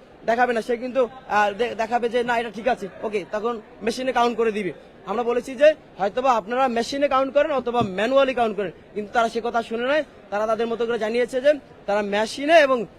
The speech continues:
ম্যানুয়ালি কাউন-, আ, এই ভোটগুলো কাউন্ট করবে। তো আমরা আমাদের মতো সিদ্ধান্ত জানিয়েছি যে এই যে অসঙ্গতিগুলো আছে আমরা আপনাদের মাধ্যমে পুরো জগন্নাথের শিক্ষার্থীর কাছে, পুরো বাংলাদেশের মানুষের কাছে তুলে ধরার চেষ্টা করেছি।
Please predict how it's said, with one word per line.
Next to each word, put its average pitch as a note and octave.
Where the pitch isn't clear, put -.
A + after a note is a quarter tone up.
ম্যানুয়ালি A#3+
কাউন-, G#3
আ, F#3+
এই G#3
ভোটগুলো G#3
কাউন্ট G#3
করবে। E3
তো G#3
আমরা G#3+
আমাদের A#3+
মতো B3
সিদ্ধান্ত A#3
জানিয়েছি A#3+
যে A#3+
এই B3
যে C4
অসঙ্গতিগুলো B3+
আছে C#4+
আমরা A3
আপনাদের A#3
মাধ্যমে G#3
পুরো B3
জগন্নাথের A#3+
শিক্ষার্থীর A#3+
কাছে, C4
পুরো B3
বাংলাদেশের B3
মানুষের A#3
কাছে A#3+
তুলে A#3
ধরার A#3
চেষ্টা A#3+
করেছি। B3